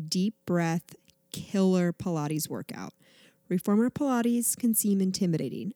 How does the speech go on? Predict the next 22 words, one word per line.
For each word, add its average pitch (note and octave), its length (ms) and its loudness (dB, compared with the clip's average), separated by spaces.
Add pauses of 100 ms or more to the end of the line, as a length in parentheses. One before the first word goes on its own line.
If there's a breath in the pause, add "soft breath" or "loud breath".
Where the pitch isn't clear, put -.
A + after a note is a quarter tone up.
I F#3+ 100 4
hear A#3 280 4
you G3 140 8
there. A2+ 300 -6 (320 soft breath)
But - 180 -8
Prism B3+ 440 0
welcomes F#3 560 0 (200)
all F#3 220 6
new B3 200 4
clients E3+ 540 0
to G#3 80 -4
come F3 160 0
check A3 420 -2
out F3 320 0
their G3 140 0
studio, E3+ 600 0
which G#3 480 -6
is B3+ 300 0
beautiful, E3+ 680 4
by D#3+ 160 2
the D#3+ 120 2
way, D#3+ 320 2